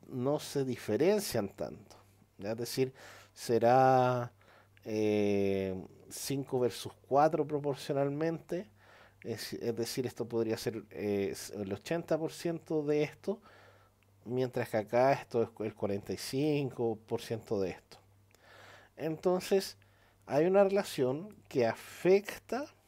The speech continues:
eh, la compra, ¿cierto?, de equipo y se puede interpretar así. La gente que no recomenda-, no ha recomendado amigos es más propensa a no haber comprado, eh,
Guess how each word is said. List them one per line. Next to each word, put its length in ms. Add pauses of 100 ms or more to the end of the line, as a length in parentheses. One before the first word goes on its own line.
(500)
eh, 720 (480)
la 300
compra, 460
¿cierto?, 440
de 60
equipo 460
y 80
se 140
puede 160
interpretar 420
así. 320 (720)
La 220
gente 640
que 240
no 640 (320)
recomenda-, 600
no 240
ha 40
recomendado 580
amigos 600 (540)
es 180
más 200
propensa 480
a 40
no 340
haber 280
comprado, 720 (320)
eh, 840